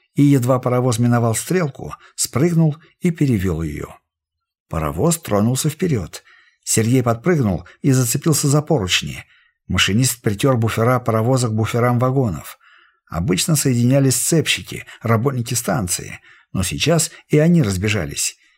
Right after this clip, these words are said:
«Сергей, Василий, на сцепку!» Оба паренька мигом слетели с локомотива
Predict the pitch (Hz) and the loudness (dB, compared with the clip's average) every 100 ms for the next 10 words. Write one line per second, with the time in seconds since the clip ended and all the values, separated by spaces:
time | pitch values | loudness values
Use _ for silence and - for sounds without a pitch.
0 | _ _ _ - - 202 208 226 139 143 | _ _ _ -4 2 4 4 4 4 2
1 | 170 247 214 139 85 - 131 170 - - | 2 0 0 0 -2 -6 0 0 0 0
2 | 208 214 - 107 76 - _ _ _ _ | 0 0 -2 -4 -6 -12 _ _ _ _
3 | _ _ _ - 180 170 156 135 117 156 | _ _ _ 2 4 4 4 4 4 4
4 | 143 151 139 127 - 113 131 113 - 113 | 4 4 4 2 0 0 0 0 -2 -4
5 | - 87 87 190 165 156 | -4 -4 -2 -2 2 0